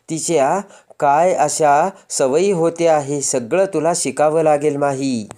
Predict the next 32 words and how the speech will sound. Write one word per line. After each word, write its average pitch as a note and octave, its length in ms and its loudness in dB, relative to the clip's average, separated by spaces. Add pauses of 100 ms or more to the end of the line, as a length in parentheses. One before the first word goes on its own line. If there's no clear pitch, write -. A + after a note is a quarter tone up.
(280)
सीमा D3+ 320 0
म्हणते D#3+ 280 0
की, D#3+ 180 0 (180)
"एकदा C#3 280 -2
का E3+ 200 -2
रामाचं D#3+ 400 -2
वागणं D3+ 420 -2
तुला D3 180 -2
आलं C#3+ 280 -2
ना, D3+ 140 -2
आमच्यासाठी C#3+ 580 -4
खूप D3+ 200 -6 (240)
सोपं B2 320 -2
होऊन D3 260 0
जाईल C#3 280 0
माही." C3 580 -2 (340)
तेव्हा D3+ 220 -2
आता C#3+ 180 -4
माहीसुद्धा C#3 640 -4
विचार C3+ 400 -2
करते C#3+ 320 -4
आणि D3 180 0
म्हणते C#3 320 -4
की, C3 260 -4
"यस D3 360 0 (280)
आंटी, D#3+ 560 -2 (240)
हे E3+ 220 2
जर D3+ 280 -2
मला C#3+ 320 -2
अंगवळणी D3 640 0 (100)
पडलं C3+ 360 -2
ना, E3 200 0